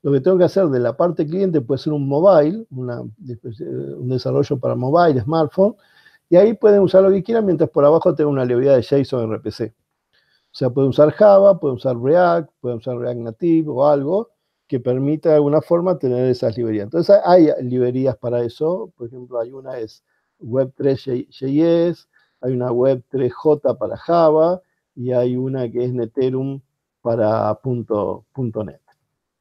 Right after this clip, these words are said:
Eh, no sé si eso lo, lo después queda en el otro chat.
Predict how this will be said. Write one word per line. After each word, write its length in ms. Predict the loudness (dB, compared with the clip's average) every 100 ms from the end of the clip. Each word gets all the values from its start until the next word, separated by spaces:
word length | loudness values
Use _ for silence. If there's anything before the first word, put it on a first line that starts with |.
| _ _ _ _ -20
Eh, 320 | -18 -18 -20 -20
no 120 | -14
sé 160 | -8 -8
si 280 | -6 -8 -8
eso 300 | -10 -6 -6
lo, 260 | -6 -10 _
lo 300 | -12 -10 -8 -10
después 280 | -10 -8 -8
queda 280 | -4 -2
en 100 | -4
el 100 | -2
otro 220 | -2 -2 -4
chat. 240 | -4 -4